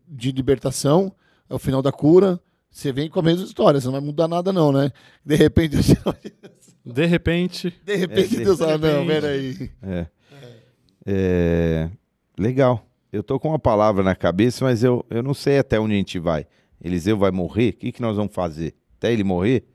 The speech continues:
Speaker 1: Ah, tá vindo no livro de Reis, cara. Você tá vindo, vem nela, vem de boa. O que que vem
Speaker 2: A
Speaker 1: depois?
Speaker 2: gente, a gente tá
Speaker 1: É.
Speaker 2: falando sobre profético, movendo
Speaker 3: É.
Speaker 2: profético.
Speaker 3: É, então.
Speaker 1: É.
Speaker 2: Eu acho que a gente tá conseguindo, é,
Speaker 1: Caminha até o final do ano, assim, já estamos em setembro.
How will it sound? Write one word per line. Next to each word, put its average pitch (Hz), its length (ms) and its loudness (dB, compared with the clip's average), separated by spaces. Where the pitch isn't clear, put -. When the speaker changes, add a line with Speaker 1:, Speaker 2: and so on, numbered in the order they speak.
Speaker 1:
Ah, 160 120 -10
tá 147 140 -8
vindo 139 200 -8
no 156 100 -4
livro 160 200 -4
de 180 140 -6
Reis, 208 340 -2
cara. 107 320 -12
Você - 140 -12
tá 131 160 -6
vindo, 151 360 -2
vem 131 200 -4
nela, 180 360 -4
vem 135 180 -8
de 151 120 -8
boa. 175 380 4
O - 20 -6
que 165 180 -14
que 175 100 -6
vem 165 120 -2
Speaker 2:
A - 20 -12
Speaker 1:
depois? 131 340 0
Speaker 2:
gente, 127 200 -10
a 123 120 -4
gente 120 220 -4
tá 123 120 -6
Speaker 1:
É. - 20 -4
Speaker 2:
falando 117 480 -8
sobre 117 320 -8
profético, - 720 -10
movendo 104 300 -10
Speaker 3:
É. - 40 -12
Speaker 2:
profético. 117 460 -8
Speaker 3:
É, 101 80 -4
então. 151 240 -8
Speaker 1:
É. 156 300 -10
Speaker 2:
Eu 113 160 -6
acho 110 120 -8
que - 80 -8
a - 40 -2
gente 117 160 -10
tá 117 100 -4
conseguindo, 123 760 -4
é, 107 340 -12
Speaker 1:
Caminha 196 260 -6
até 233 120 -2
o 226 80 4
final 214 300 -2
do 190 140 4
ano, 175 240 4
assim, 165 280 0
já 151 80 2
estamos 160 200 0
em 151 40 0
setembro. 156 680 -2